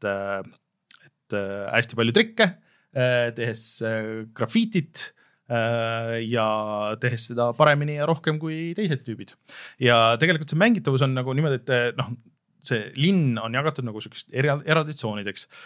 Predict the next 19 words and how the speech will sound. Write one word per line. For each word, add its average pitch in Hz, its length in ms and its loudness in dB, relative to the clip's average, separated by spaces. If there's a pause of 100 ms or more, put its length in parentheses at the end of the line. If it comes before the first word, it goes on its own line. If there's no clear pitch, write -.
(640)
kus 156 180 6
siis, 165 220 2
äh, 175 640 4
sa 165 160 0
saad 180 160 4
võimalikult 190 320 4
palju 208 160 2
trikke 220 320 0
teha 123 160 4 (240)
ja 127 140 2 (260)
sul 156 120 0
on 156 260 0 (100)
põhimõtteliselt, 202 640 4
äh, 165 800 0
siuke 156 280 -4
Tony 208 300 4
Hawkilik 139 600 2 (100)
süsteem, 190 600 4 (100)
aga 123 640 4